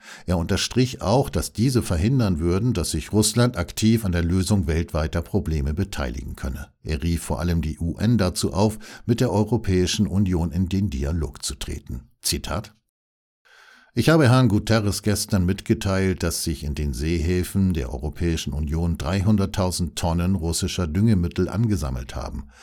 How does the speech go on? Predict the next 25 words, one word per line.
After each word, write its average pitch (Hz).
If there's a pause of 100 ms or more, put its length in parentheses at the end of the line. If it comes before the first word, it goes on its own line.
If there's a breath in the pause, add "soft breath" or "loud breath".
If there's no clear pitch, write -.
(260 loud breath)
Wir 82
sind 80
bereit, 87
sie 82
kostenlos 92
in 85
Entwicklungsländer 73
zu -
schicken. - (340 loud breath)
Darüber 117
hinaus 110
möchte 123
ich 104
darauf 101
hinweisen, 110
dass 90
Russland 98
die 80
Getreideexporte 95
auf 85
die 92
Weltmärkte 85
erhöht." - (240)
Zitat -
Ende. 87